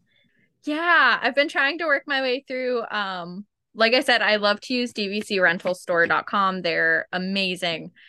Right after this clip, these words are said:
So using that has been, like, the greatest way to rent points and try some of the nicer resorts I maybe wouldn't have otherwise.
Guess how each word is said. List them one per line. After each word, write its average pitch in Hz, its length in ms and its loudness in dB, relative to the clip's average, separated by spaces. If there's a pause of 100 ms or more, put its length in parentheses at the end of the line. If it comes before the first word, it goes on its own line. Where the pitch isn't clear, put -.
(140)
So - 120 0
using 226 520 4
that 185 300 4
has 185 180 -4
been, 170 500 -4
like, 175 220 -6
the 196 100 2
greatest 190 640 2
way 175 200 4
to 175 140 -6
rent 170 240 -2
points 170 320 -8
and 180 120 -4
try 175 680 4
some 196 220 -4
of 180 100 0
the 196 100 0
nicer 175 400 0
resorts 175 440 -2
I 180 80 -2
maybe 175 260 -2
wouldn't 170 360 -4
have 170 180 -2
otherwise. 175 760 -4